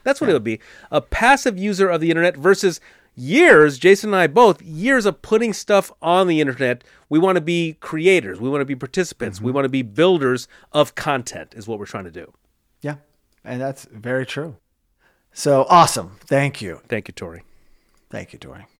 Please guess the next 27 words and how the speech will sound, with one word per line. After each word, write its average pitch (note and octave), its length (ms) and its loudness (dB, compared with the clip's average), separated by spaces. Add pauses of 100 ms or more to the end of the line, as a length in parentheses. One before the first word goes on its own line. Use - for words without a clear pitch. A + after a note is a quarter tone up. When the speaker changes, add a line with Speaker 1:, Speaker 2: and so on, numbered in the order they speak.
(240)
Speaker 1:
This C#3 180 -4
is C3+ 120 -12
Five F#3 260 4
Star G#3+ 160 2
Review. G3 280 2
Love F#3+ 340 4
this G3+ 120 4
show. C3 380 -2 (160)
My E3+ 160 4
son C#4 360 2
and C#4 140 2
I C4+ 280 2 (200)
love G3 440 6
this C3+ 140 0
show. A#2+ 440 -4
Exclamation D#3 580 -2
mark B2 260 -2 (280)
by B2+ 360 4 (280)
Romo E3 640 4
twenty-four. A2+ 460 -4
That's A2+ 200 -4 (160)
R F#3 240 6
O D3 240 2 (100)
M F#3+ 280 -2
M D#3 300 -4 (120)
O A#2 320 0 (120)
twenty-four. D3 500 -8